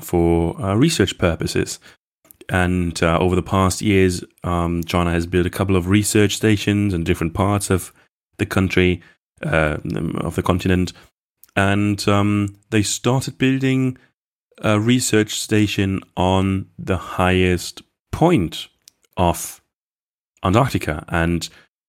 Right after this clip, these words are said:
in international reception, that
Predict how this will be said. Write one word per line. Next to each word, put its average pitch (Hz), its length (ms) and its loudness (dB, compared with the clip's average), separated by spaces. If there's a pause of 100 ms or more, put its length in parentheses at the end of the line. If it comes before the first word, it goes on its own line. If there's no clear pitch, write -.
(240)
in 101 460 0
international 113 1000 2 (120)
reception, 139 800 -2 (320)
that 101 520 -2